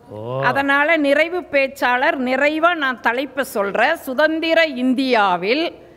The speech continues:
Speaker 2: தேசபக்தி வளர்கிறது, தளர்கிறது, இதுதானே தலைப்பு?
Speaker 1: இதுதான் நீங்க பள்ளிக்கூட டீச்சருங்கிறத முடிவு பண்றீங்க. எல்லாம் முடிஞ்சதுக்கு அப்புறம் திருப்பி ஃபர்ஸ்ட்லேருந்து ஆரம்பிப்பாங்க தெரியுமா? மாணவர்களே, நான் முதல்லேருந்து சொல்றேன் பாருங்கன்னு.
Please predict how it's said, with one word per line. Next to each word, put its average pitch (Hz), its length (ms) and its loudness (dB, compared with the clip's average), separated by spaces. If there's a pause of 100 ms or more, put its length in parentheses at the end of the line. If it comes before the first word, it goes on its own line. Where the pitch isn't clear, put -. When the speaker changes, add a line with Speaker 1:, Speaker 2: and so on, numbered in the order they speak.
(260)
Speaker 2:
தேசபக்தி 302 960 0
வளர்கிறது, 247 880 -2
தளர்கிறது, 214 680 -2
இதுதானே 254 460 -2 (120)
தலைப்பு? 233 640 0 (100)
Speaker 1:
இதுதான் 185 360 -2
நீங்க 196 240 -4
பள்ளிக்கூட 170 460 -4
டீச்சருங்கிறத 160 840 -6
முடிவு 151 380 -2
பண்றீங்க. 123 400 -8 (340)
எல்லாம் 254 800 0
முடிஞ்சதுக்கு 220 380 0
அப்புறம் 247 260 0
திருப்பி 233 260 -2
ஃபர்ஸ்ட்லேருந்து 220 500 0 (100)
ஆரம்பிப்பாங்க 190 460 -2
தெரியுமா? 175 520 0 (320)
மாணவர்களே, 180 640 2
நான் 165 260 -4
முதல்லேருந்து 226 640 2
சொல்றேன் 190 480 0
பாருங்கன்னு. 151 600 -2